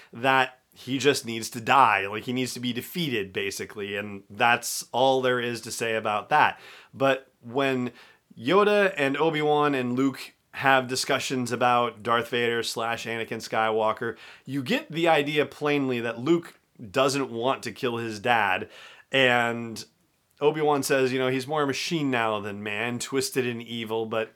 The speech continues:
you know, for Luke, like, he can't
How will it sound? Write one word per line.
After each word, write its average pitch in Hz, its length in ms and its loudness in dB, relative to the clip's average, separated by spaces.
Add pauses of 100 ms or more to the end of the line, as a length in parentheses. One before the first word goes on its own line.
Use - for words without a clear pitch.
(140)
you 113 340 -10
know, 107 60 -14
for 123 240 -6
Luke, 165 440 0
like, 127 180 -4
he 180 360 -2 (100)
can't 143 340 -4